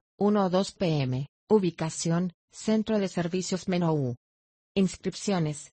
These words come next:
Jennifer Pandolfo al cinco siete cero, nueve nueve dos, siete siete, extensión dos dos dos.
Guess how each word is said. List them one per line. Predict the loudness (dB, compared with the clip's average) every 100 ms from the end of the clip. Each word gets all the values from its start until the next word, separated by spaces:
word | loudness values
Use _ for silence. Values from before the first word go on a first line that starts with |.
| _
Jennifer | -2 2 2 2 0 -2
Pandolfo | -2 -2 0 0 0 -2
al | -2
cinco | -2 -2 -2 -4
siete | -4 -2 -2 -4
cero, | -4 -4 -4 -8 _ -4
nueve | 2 2 2
nueve | 0 0
dos, | 0 0 -2 -8 -16 _ _
siete | -2 0 2 0
siete, | -2 -4 -4 -10 -10 0 0 0 -2 -4 -2 -4 -4 -10 _ -4
extensión | -4 -4 -2 -2 0 0 2
dos | 0 2
dos | 0 0
dos. | -4 -4 -10